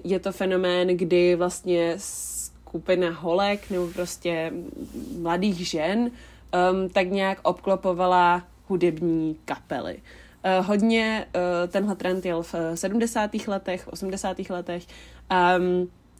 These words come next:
samozřejmě pořád ještě existují groupies. <laughs> A, ehm,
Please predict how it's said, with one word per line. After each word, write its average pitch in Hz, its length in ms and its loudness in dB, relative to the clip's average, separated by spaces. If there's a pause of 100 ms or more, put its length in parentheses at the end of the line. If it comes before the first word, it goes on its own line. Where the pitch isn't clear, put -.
samozřejmě 180 420 2
pořád 170 320 -6
ještě 160 200 -6
existují 165 380 -2
groupies. 170 460 -8 (540)
<laughs> - 560 -14
A, 180 640 4
ehm, 180 580 0